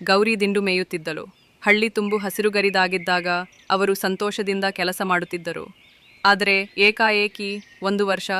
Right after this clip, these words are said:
ಬರ ಬಂತು. ಹೊಲಸುಗೆ ಒಣಗಿದವು, ಮಣ್ಣು ಬಿರುಕು ಹಾಕಿತು. ಶಿವು ಕಳವಳದಿಂದ ನೋಡುತ್ತಿದ್ದ. ಗೌರಿ ಕೂಡ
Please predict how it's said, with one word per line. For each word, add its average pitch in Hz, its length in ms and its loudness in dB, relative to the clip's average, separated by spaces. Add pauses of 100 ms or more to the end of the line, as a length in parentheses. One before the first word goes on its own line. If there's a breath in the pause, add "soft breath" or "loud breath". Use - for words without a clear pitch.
(180)
ಬರ 180 140 2
ಬಂತು. 165 460 -8 (280)
ಹೊಲಸುಗೆ 208 460 0
ಒಣಗಿದವು, 180 680 -4 (320)
ಮಣ್ಣು 196 280 0
ಬಿರುಕು 185 340 -2
ಹಾಕಿತು. 175 520 -8 (340)
ಶಿವು 220 240 2
ಕಳವಳದಿಂದ 190 640 2
ನೋಡುತ್ತಿದ್ದ. 170 480 -6 (640)
ಗೌರಿ 196 280 4
ಕೂಡ 208 200 -2